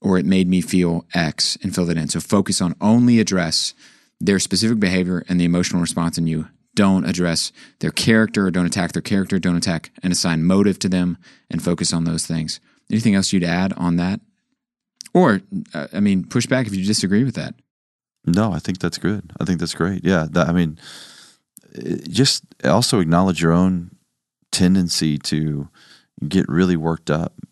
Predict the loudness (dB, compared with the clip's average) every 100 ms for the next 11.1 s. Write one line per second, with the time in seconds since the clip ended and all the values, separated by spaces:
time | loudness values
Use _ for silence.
0 | _ -6 -6 0 0 0 -4 -14 _ _
1 | _ _ _ -2 -2 -2 -6 -10 -10 0
2 | 2 2 -2 -4 -2 2 2 2 2 2
3 | 0 2 0 2 0 0 -4 _ _ 0
4 | 0 0 2 2 2 0 2 2 0 -2
5 | -2 -2 -6 -4 -2 0 0 0 -2 0
6 | 0 0 2 0 2 0 2 0 0 -4
7 | -8 -12 -20 _ _ 2 2 2 2 2
8 | 0 0 -2 0 0 0 -2 -2 -2 -2
9 | -2 -2 -2 -2 -2 0 -2 0 0 2
10 | 0 0 0 0 0 0 -2 -2 -2 2
11 | 2